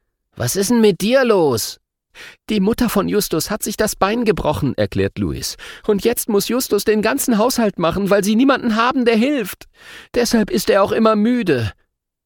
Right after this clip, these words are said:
Abdul tippt sich an die Schläfe. "Voll Quatsch ist das. Dafür gibt es Haushilfen, echt.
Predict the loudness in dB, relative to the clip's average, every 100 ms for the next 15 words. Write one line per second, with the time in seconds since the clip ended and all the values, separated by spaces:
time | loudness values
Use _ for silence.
0 | _ _ _ _ -4 -4 -4 -2 -2 -2
1 | -4 -4 -6 -4 -2 -2 -2 -4 -6 -8
2 | -16 -18 _ _ _ _ _ _ -12 -4
3 | 0 0 -2 -4 -4 -2 -2 -2 -2 -2
4 | -2 -4 -6 -4 0 0 0 -2 -2 0
5 | 0 2 2 2 0 -4 -2 -4 -6 -12